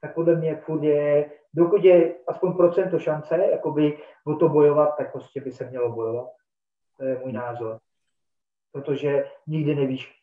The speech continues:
Speaker 1: nikdy nevíš, kdo, jak se vyspí, kdo, jak, komu se budeš líbit na tom tatami a, a přikloní si na svou stranu rozhodčí a je, a je hotovo. Prostě.
Speaker 2: Hmm, hmm.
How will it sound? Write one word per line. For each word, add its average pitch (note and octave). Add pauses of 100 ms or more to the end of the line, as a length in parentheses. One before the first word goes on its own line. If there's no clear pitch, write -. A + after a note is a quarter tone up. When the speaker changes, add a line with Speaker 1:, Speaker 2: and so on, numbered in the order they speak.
(140)
Speaker 1:
nikdy C#3+
nevíš, A#2+
kdo, A#2+
jak C3
se C3+
vyspí, C3+ (360)
kdo, C3+
jak, C3+ (180)
komu C3
se C#3+
budeš C3
líbit B2+
na B2+
tom B2+
tatami B2
a, A#2 (260)
a -
přikloní C3
si -
na B2+
svou C3+
stranu C3+
rozhodčí A#2+
a A#2
je, A#2+
a -
je B2+
hotovo. A#2+ (360)
Prostě. - (220)
Speaker 2:
Hmm, A2+
hmm. A#2+